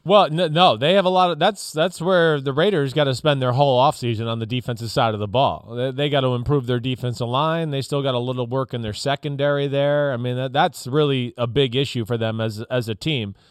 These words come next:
But Gus Bradley, uh, he, he's a phenomenal coach. And yes, you've heard me. I, I've had my issues with that Seattle scheme. I do think it's a little too predictable at times. But I'll say this, Mike.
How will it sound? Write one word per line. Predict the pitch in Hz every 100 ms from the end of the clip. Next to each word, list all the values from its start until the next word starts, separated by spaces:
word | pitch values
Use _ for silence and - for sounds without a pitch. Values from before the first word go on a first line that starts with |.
| _ _
But | -
Gus | 165 220
Bradley, | - 196 196 147 135 107 - _ _ _ -
uh, | 151 156 -
he, | 170 202 185
he's | 175 196 175
a | 180
phenomenal | 196 185 196 185 156
coach. | 143 185 127
And | 165 170
yes, | 196 151
you've | 214 202
heard | 196 196
me. | 208 202
I, | 180 220 170
I've | 208
had | 208 190
my | 190
issues | 170 175 190 185
with | 170
that | 170 170
Seattle | - 170 170 165
scheme. | - 175 175 180
I | 151
do | 143 175
think | 185 175
it's | 170
a |
little | 165 170
too | 160 185
predictable | 160 160 170 - 165 175
at | 175
times. | 170 170 185 185 - - _ -
But | 180
I'll | 196
say | - 220
this, | 208 226 -
Mike. | 175 180